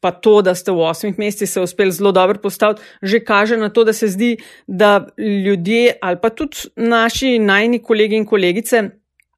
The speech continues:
niso najbolj zadovoljni ne s tem, kar je, kar je na trgu trenutno, če si kot nekdo, ki deluješ kot novinar oziroma novinarka, ne, ampak vseeno, kaj so bili, em, na kakšen način ste vabili, no?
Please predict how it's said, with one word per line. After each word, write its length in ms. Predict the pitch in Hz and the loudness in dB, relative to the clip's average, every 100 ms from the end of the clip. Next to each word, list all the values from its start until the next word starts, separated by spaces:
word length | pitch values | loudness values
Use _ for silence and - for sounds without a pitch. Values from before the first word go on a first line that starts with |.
| - 202 | -10 -2
niso 240 | 247 302 | 0 2
najbolj 260 | 214 185 214 | 2 0 2
zadovoljni 420 | 226 226 247 240 | 2 4 4 2
ne 140 | 226 | 0
s 100 | 226 - | -2 -2
tem, 260 | 262 262 | 0 0
kar 280 | 254 226 220 | -2 -2 2
je, 220 | 226 214 - _ _ _ _ | 2 0 -4 _ _ _ _
kar 160 | 226 214 | 0 4
je 180 | 233 226 | 4 4
na 100 | 170 | 0
trgu 320 | - 180 160 | -2 -2 -4
trenutno, 540 | 147 160 165 160 151 110 - _ - | -6 -4 -4 -4 -8 -12 -14 _ -10
če 180 | - 185 | -4 -2
si 220 | - 196 175 | -2 -2 -2
kot 340 | - 180 180 - | -2 -2 -2 -4
nekdo, 300 | 180 165 175 | -2 0 0
ki 140 | 170 180 | -2 -2
deluješ 380 | 175 165 156 | 2 2 0
kot 180 | - 165 | -4 -6
novinar 360 | 170 151 165 156 | -4 -2 -2 -2
oziroma 360 | 147 165 175 | -2 -2 -2
novinarka, 560 | 165 147 190 320 320 269 | -4 -4 -2 -2 -2 -4
ne, 140 | 226 240 - - | -4 -4 -10 -20
ampak 260 | - 214 233 | -4 -2 -2
vseeno, 320 | - 277 262 | 0 0 0
kaj 240 | 254 226 240 | 0 0 2
so 160 | - | 0
bili, 400 | 196 196 208 - - _ _ - | 0 0 0 -2 -8 _ _ -4
em, 460 | 180 175 170 165 156 - | 0 2 2 -2 -6 -4
na 300 | 202 214 214 | -2 0 2
kakšen 320 | 262 262 254 | 0 0 -2
način 340 | 185 233 220 | -2 -2 -2
ste 560 | 208 - - - - 196 | -4 -12 -12 -12 -2 -2
vabili, 640 | 156 175 160 156 151 135 131 | 2 0 0 -2 -4 -6 -8
no? 220 | 147 | -8